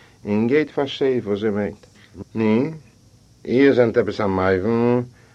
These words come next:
אויף טובת טעכטער. איר האט זי באדארף זען צו דער כיפה, א פרינצעסין. איך בין נאר געשטאנען און געשפיגלט זיך אין איר. און געטראכט זי זיך אליין.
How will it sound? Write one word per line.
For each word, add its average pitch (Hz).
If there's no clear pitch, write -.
אויף 113
טובת 127
טעכטער. 92
איר 110
האט 101
זי 101
באדארף 120
זען 113
צו 113
דער 98
כיפה, -
א 117
פרינצעסין. 90
איך 95
בין 87
נאר 117
געשטאנען 104
און 92
געשפיגלט 78
זיך -
אין 65
איר. 62
און 78
געטראכט 131
זי 117
זיך 101
אליין. 82